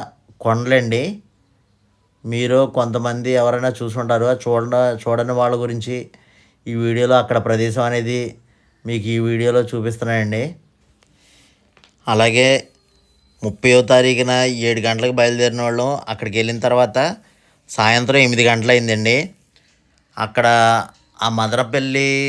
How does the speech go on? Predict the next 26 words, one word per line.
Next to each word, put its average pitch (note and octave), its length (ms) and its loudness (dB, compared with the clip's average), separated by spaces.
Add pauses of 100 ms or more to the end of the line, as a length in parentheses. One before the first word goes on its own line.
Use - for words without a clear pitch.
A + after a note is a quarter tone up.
(460)
పక్కనండి A#2 520 -2
అది, A2 220 -4 (640)
ఆ G#2+ 160 -4
ఊరి A#2+ 220 -2
పేరు B2+ 180 2
వచ్చేసరికి B2 460 -2
చింతపల్లి. A#2 560 -2 (1200)
ఆ G#2 120 -2
మదనపల్లె A#2+ 600 2
మాకు B2+ 340 2 (220)
ఐదు A#2+ 220 0
వందల B2 360 2
డెబ్బై A#2 300 0
కిలోమీటర్ల B2 500 -2
దాకా B2 220 2
వచ్చింది. A2 440 -4 (720)
మళ్ళీ B2+ 180 0
అక్కడి B2+ 220 0
నుంచి B2+ 300 -4 (160)
ఏడు B2 180 0
కిలోమీటర్లు, B2+ 480 0
ఎనిమిది A#2+ 220 -6
కిలోమీటర్లు B2+ 520 -2
ఈ D3 120 -4
చింతపల్లి. A#2 600 -4 (960)
ఆ A2 140 -2